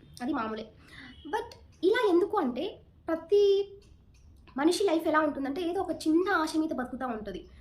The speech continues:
ఉంటారు కదా. So, ఆ ఆశ అనేది ఈ విధంగా కొన్ని, ఆ, ఫెస్టివల్స్ వస్తే అదొక కొత్త ఉత్సాహం, న్యూ ఇయర్ వస్తే అదొక కొత్త ఉత్సాహం, ఆ విధంగా. But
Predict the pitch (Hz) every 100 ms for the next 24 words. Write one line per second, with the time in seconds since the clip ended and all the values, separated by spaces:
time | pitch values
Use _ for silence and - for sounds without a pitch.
0 | - 262 247 226 - 226 196 - - -
1 | - - 494 - - - 320 311 440 453
2 | 302 269 415 - - _ _ - - 359
3 | 392 339 269 - 359 320 285 285 277 294
4 | 285 277 262 - 294 254 254 247 254 247
5 | 247 226 226 220 - 240 240 233 247 226
6 | 220 220 220 220 220 - 220 196 202 -
7 | - - 247